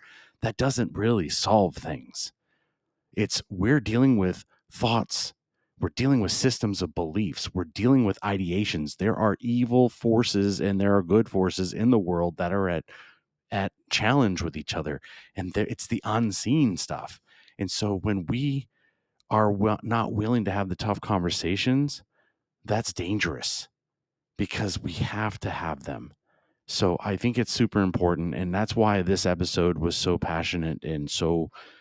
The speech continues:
um, important to me to get out. And so I would love your feedback always. And, and, and this is how it starts. We start, we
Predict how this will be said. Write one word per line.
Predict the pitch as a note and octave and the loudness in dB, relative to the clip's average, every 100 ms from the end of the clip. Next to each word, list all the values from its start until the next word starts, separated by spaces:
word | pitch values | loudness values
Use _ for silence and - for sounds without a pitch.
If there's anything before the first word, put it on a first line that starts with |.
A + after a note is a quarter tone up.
| _ _ - | _ _ -8
um, | E2+ D#2 C#2+ - | -4 -4 -6 -4
important | F#2 - G2 - F#2 | -4 0 0 2 0
to | E2 | 0
me | E2+ E2+ | 0 -2
to | |
get | D#2 D2 | -4 -4
out. | C#2+ D2 G#2+ - - _ _ _ | -2 0 0 -2 -14 _ _ _
And | - F2 | -4 -2
so | - F#2+ F2 - G2+ | 4 4 4 0 0
I | |
would | G2+ G2+ | 2 2
love | C3+ C3 | 0 0
your | |
feedback | B2+ A2+ A2 C#2+ - - _ | 0 -2 -2 -2 -4 -16 _
always. | B2+ A#2+ D#2 A#1+ - - | 8 8 4 -6 -10 -4
And, | G2 F#2 - F2 | -2 -2 -4 -6
and, | - G#2+ F#2+ - | 0 2 2 0
and | - F#2+ F#2+ | 0 2 2
this | A2+ | 2
is | A#2 A2 | 0 2
how | A2 | 2
it | A2+ | 2
starts. | - C#3+ A#2 - | 2 0 0 -2
We | - E2+ | -6 -6
start, | - G#2 - F2+ | 0 2 0 -2
we | G#2 B2 A2 | -2 0 -2